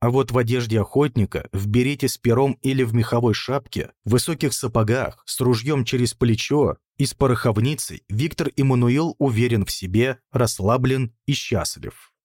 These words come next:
Званым обедом во дворцах знати король предпочитал тротории, где подавали простую крестьянскую еду.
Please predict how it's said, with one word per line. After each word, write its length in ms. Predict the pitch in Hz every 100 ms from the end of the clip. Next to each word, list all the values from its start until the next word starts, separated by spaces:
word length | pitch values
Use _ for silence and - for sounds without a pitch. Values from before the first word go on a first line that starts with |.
| _
Званым 500 | - 95 120 160 175
обедом 360 | 156 135 151 147
во 80 | 131
дворцах 560 | 123 117 110 - 127
знати 440 | 104 113 143 - 78
король 340 | - 127 175
предпочитал 640 | 170 175 - - 117 127 135
тротории, 720 | - 156 - 120 92 76 60 -
где 200 | 117 147
подавали 480 | - 139 120 139 160
простую 480 | 147 123 - 151 165
крестьянскую 680 | 165 - 107 82 - 110
еду. 440 | 107 120 117 -